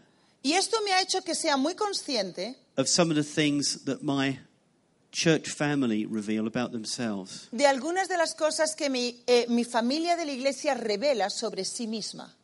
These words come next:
Speaker 2: Just in the words that they say.
Speaker 1: Tan solo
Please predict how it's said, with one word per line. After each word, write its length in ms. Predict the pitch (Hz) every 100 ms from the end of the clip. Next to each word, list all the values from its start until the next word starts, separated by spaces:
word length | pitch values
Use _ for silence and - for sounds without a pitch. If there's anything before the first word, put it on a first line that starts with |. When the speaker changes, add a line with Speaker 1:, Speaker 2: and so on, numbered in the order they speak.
| -
Speaker 2:
Just 340 | 165 170 -
in 100 | 151
the 80 | 156
words 400 | 147 147 143 -
that 120 | - 135
they 160 | 131
say. 480 | - - 127 104 98 - -
Speaker 1:
Tan 240 | 247 233
solo 560 | 233 - 339 370 381